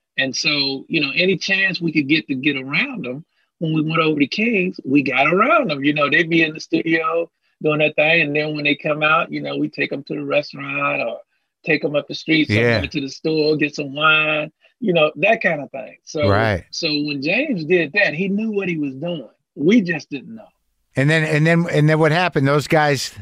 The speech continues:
Speaker 2: they go home?
Speaker 1: Yeah, they finally went home, you know, or, or something. You,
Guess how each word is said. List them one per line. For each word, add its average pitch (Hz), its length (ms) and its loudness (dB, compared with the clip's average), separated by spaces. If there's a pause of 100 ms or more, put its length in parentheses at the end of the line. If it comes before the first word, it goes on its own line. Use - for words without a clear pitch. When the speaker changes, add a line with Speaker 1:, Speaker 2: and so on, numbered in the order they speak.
(360)
Speaker 2:
they 131 120 4
go 131 140 2
home? 165 340 2 (140)
Speaker 1:
Yeah, 175 240 0
they 190 120 0
finally 214 680 -4 (160)
went 170 240 -4
home, 165 380 -4
you 165 100 -6
know, 156 200 -2
or, 147 460 0
or 151 180 0
something. 226 480 -4
You, 233 80 -12